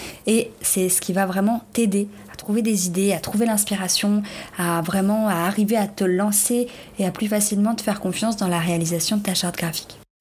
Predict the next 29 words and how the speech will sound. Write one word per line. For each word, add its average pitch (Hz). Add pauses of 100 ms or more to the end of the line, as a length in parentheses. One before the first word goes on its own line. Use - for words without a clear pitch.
(120)
Mets 269
le 311
paquet 269
sur 233
ton 233
choix 220 (100)
de 208
couleur. 233
<laughs> 202 (600)
Euh, 196
mets 220
le 226
paquet 247
sur 226
ton 208
choix 214
de 214
couleur 226
qui, 226
je 208
pense, 220
être 226 (320)
le 226
plus 247
important 254
dans 202
une 196
identité 190
visuelle. 185